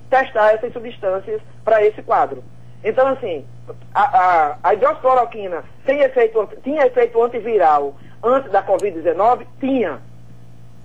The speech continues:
Mas a hidroxicloroquina tinha efeito antiviral in vitro. In vitro é em célula.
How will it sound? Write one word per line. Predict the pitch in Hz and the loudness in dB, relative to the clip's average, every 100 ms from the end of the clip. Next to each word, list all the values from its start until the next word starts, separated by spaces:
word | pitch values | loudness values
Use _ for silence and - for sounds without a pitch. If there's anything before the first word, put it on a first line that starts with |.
| - - | -20 -8
Mas | 208 220 226 | 0 2 4
a | |
hidroxicloroquina | 220 185 190 202 214 226 214 214 233 | 2 2 0 2 4 4 0 -2 -2
tinha | 233 | 0
efeito | 220 214 196 | 0 0 -2
antiviral | 196 190 185 196 - | -4 -2 2 4 2
in | 214 185 | -2 -6
vitro. | 220 302 - 214 143 123 - - - - - - - 233 | -2 -4 0 0 0 -4 -14 -18 -18 -18 -18 -18 -8 0
In | 277 | 0
vitro | - 233 320 320 - 135 - - - 175 | 2 0 0 0 -2 -4 -6 -16 -4 0
é | |
em | 214 247 - | 0 0 2
célula. | 254 247 190 139 | 4 4 2 -2